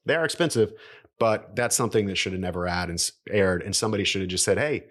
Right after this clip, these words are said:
uh, I don't even know his name. It doesn't even say it on the ad. Uh, but, you know,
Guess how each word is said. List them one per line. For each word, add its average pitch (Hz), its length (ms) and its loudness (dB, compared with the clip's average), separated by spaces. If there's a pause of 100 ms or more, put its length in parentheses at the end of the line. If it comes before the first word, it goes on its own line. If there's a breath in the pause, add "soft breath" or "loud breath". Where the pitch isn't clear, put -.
(520 loud breath)
uh, 101 500 2
I 107 80 -2
don't 143 140 0
even 123 180 2
know 117 160 4
his 95 140 0
name. 104 320 2
It 90 80 -4
doesn't 104 220 0
even 98 140 0
say 101 260 2
it 98 80 2
on 95 100 0
the 90 140 -2
ad. 82 420 -2 (520 loud breath)
Uh, 92 280 2 (240)
but, - 520 0 (1300 loud breath)
you 98 200 -2
know, 95 400 0